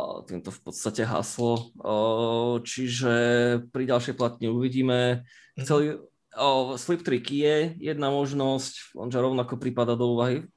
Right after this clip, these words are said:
Speaker 1: možno aj S M Ačko, neviem, akože
Speaker 2: Mhm.
Speaker 1: toto už sú také manažerské veci skôr.
Speaker 2: Jasné, chápem.
Speaker 1: A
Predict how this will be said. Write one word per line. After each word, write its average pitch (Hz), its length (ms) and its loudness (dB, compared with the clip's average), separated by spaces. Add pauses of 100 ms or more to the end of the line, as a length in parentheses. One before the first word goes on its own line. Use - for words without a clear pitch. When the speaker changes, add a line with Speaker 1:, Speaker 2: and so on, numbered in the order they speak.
(140)
Speaker 1:
možno 117 320 -2
aj 110 180 6
S - 100 -4
M 110 120 0
Ačko, 107 320 0
neviem, 120 320 4
akože 113 240 -4
Speaker 2:
Mhm. 131 60 -6
Speaker 1:
toto 139 200 -2
už 123 120 -6
sú 139 100 -8
také 135 240 -4
manažerské 123 500 0
veci 120 220 -2
skôr. 113 260 -2
Speaker 2:
Jasné, 135 380 0
chápem. 113 340 -6 (380)
Speaker 1:
A 131 400 10